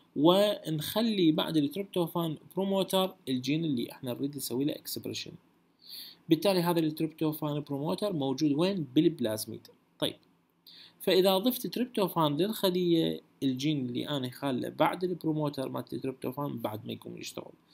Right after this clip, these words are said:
يصير بي سويتش أوف. أما إذا خليت المادة الكيميائية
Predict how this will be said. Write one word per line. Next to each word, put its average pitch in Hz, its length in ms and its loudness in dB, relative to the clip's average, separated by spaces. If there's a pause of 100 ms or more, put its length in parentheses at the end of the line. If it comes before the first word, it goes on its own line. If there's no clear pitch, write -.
(300)
يصير 139 260 4
بي 135 140 -4
سويتش 156 420 2
أوف. - 400 -4 (600)
أما 202 300 2
إذا 147 160 4
خليت 151 440 2
المادة 160 420 -2
الكيميائية 123 760 -4